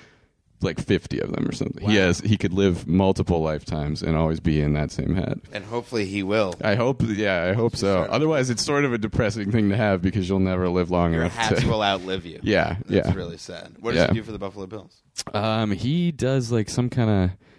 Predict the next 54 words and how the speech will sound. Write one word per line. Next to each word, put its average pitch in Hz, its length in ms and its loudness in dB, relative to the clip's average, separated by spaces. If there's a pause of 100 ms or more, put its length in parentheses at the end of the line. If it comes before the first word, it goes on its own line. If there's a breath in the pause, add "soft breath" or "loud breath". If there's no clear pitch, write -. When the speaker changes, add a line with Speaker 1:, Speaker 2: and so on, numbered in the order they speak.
(140 soft breath)
Speaker 1:
he 107 100 2
just 107 260 0
sort 101 160 2
of 87 80 2
graduated 85 580 2
grad 80 240 2
school, 87 220 0
like, 82 120 -2
a 85 60 -6
year 85 220 2
ago, 92 160 2
so - 120 -4
he 87 60 2
does, 87 160 2
like, 90 140 0
sports - 600 -2
management, 98 600 2
some 110 120 2
Speaker 2:
Wow, 110 100 0
Speaker 1:
kinda 101 160 4
Speaker 2:
so 90 80 4
he 139 160 -2
was 139 120 -4
a 120 40 -12
Buffalo 110 320 -4
Bill, 98 200 -8
like, 101 280 -2 (180)
the 107 120 -2
original 107 340 2
hat 92 160 0
he 90 80 -2
had 90 200 2
was 90 140 0
not 92 280 0
related 90 360 -2
to 90 140 -2
Speaker 1:
No, 156 260 0
no, 147 80 2
no, 127 220 2
it - 20 2
was 113 120 0
just 120 180 0
as, 104 160 2
like, 101 140 0
a 104 40 2
little 101 340 0
boy 92 360 2
fan, 85 580 0
um, 80 540 0
and 85 160 2
now 82 180 2
he's 85 180 0
a, 87 300 0
a 95 280 0